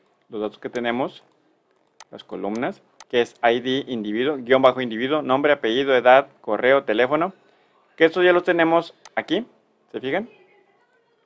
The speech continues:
El único que nos falta es I D individu-, guión bajo individuo,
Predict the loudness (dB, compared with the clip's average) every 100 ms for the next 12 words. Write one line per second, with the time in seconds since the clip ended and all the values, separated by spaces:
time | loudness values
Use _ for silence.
0 | _ _ _ _ _ -4 -2 -2 -2 0
1 | 4 6 8 8 8 6 0 2 2 2
2 | -4 -6 -10 -8 -10 -12 -14 -6 -2 0
3 | -2 -4 -10 -12 -14 -16